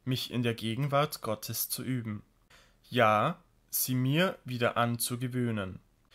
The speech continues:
Deshalb ist es eigentlich die vorrangigste Aufgabe des Menschseins, die Vertiefung in ihn, die Meditation,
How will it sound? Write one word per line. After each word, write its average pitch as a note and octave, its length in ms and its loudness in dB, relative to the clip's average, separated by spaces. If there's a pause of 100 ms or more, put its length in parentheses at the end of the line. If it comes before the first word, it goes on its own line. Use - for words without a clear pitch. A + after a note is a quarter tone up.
(380)
Deshalb A2+ 800 2
ist - 240 -4
es - 200 -4
eigentlich D3 520 2
die B2 100 -8
vorrangigste D3 960 0
Aufgabe G#2+ 760 0 (220)
des A#2 240 -4
Menschseins, G#2+ 960 -2 (500)
die B2+ 80 0
Vertiefung F3+ 840 -2
in B2+ 160 -2
ihn, A#2 560 -2 (300)
die A#2+ 80 -2
Meditation, G#2+ 1000 -2